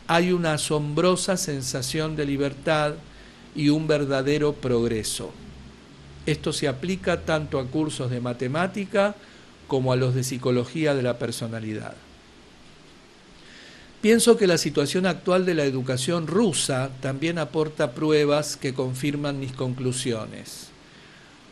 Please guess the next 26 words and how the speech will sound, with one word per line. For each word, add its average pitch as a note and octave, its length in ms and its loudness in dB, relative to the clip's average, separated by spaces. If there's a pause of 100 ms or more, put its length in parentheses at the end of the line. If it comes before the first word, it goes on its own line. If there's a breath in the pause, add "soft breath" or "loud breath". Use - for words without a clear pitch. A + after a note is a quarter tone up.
(140)
Cuando D#3 340 4
toda A#3 360 4
una A3 180 0
nación F3 480 -2
se D#3 140 -4
enfrenta E3 600 -2
con C#3 200 -4
el C3 120 -2
urgente D#3+ 720 -2
problema D3 640 0
de C3 120 -2
superar C3 540 0
su C#3+ 200 -4
propio C3 540 0
atraso B2 720 -2 (460 loud breath)
en A#2+ 200 -4
la A#2 80 0
agricultura, A#2 1080 2
la A2+ 180 -6
producción A#2 520 -4
industrial, C3 1000 -2
el A#2+ 160 -4
desarrollo C3 520 -2
científico B2 920 -6
y A2+ 100 -4
bélico, B2+ 680 -2